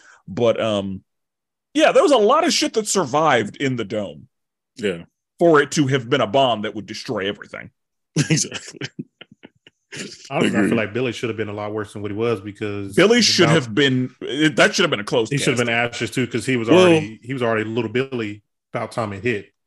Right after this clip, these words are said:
Speaker 3: 'cause he said Shazam and then it
Speaker 1: Yeah.
Speaker 3: went off.
Speaker 2: Uh, yeah.
Speaker 1: 'Cause the
Speaker 3: So it
Speaker 1: lightning,
Speaker 3: should have been
Speaker 1: and that's the
Speaker 3: gone.
Speaker 1: thing. Did the lightning hit the staff and him at the same time?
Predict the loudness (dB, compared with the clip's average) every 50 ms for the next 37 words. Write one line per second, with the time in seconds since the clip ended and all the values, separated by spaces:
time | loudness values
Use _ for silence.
0 | _ _ _ -10 -8 -8 -6 -6 -6 -4 -2 -2 -2 -2 -4 -6 -6 -4 -4 -4
1 | -4 -6 -8 -10 -14 -18 _ _ _ _ _ _ _ -8 -6 -6 -4 -4 -4 -4
2 | -4 -4 -4 -4 -4 -6 -8 -10 -14 _ _ _ _ _ _ _ -10 -8 -6 -6
3 | -6 -8 -8 -10 -10 -12 -14 -16 -12 -10 -8 -4 -4 -2 -2 -2 -2 -4 -4 -4
4 | -6 -6 -8 -10 -12 _ _ _ _ _ _ _ _ -2 0 0 2 2 4 6
5 | 6 4 4 4 2 0 -2 -2 -2 -4 -4 0 2 2 4 4 4 2 2 -2
6 | -6 -4 -4 -2 -2 -2 -2 -6 -8 -12 -18 _ _ _ _ _ _ _ -14 -12
7 | -2 0 2 2 2 2 0 0 2 2 2 2 0 0 -6 -8 -8 -8 -10 -6
8 | -6 -6 -6 -6 _ -8 -6 -6 -6 -6 -4 -4 -4 -2 -2 -2 -4 -6 -8 -10
9 | _ -8 -6 -6 -6 -8 -8 -8 -8 -6 -6 -6 -8 -8 -10 -10 -10 -8 -8 -8
10 | -10 -10 -12 -14 -20 -18 -14 -10 -8 -6 -4 -4 -4 -4 -4